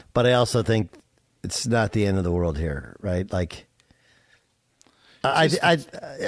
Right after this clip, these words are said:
Speaker 1: it's, it's just a bad look, but I don't think it's the end of the world. Like, somebody should be barred from attending a U S T A event over it.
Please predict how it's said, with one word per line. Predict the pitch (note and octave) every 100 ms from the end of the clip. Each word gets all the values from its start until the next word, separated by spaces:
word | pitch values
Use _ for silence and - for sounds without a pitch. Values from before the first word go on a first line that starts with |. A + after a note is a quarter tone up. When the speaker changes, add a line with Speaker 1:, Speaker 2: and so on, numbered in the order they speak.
| F#3
Speaker 1:
it's, | F#3 E3+ G#3
it's | F3+
just | F#3+ -
a | B2
bad | C3 B2 G#2+
look, | A2+ A2 -
but | A2+
I | A#2
don't | A2+ G#2+
think | G#2+ F#2
it's | -
the | A2
end | F#2+ G2+
of | F#2
the |
world. | F2 F#2+ F#2
Like, | F#2 F2 - - - - -
somebody | - C3+ B2+
should | A#2
be | A#2+
barred | F#2 A2 A2+ G2+
from | G#2+
attending | G#2+ - A2 G#2 G#2+
a | G#2
U | G2+ G#2
S | -
T | - G#2 G2
A |
event | E2+ F#2+ F#2 F2+
over | D#2+ D#2+
it. | F2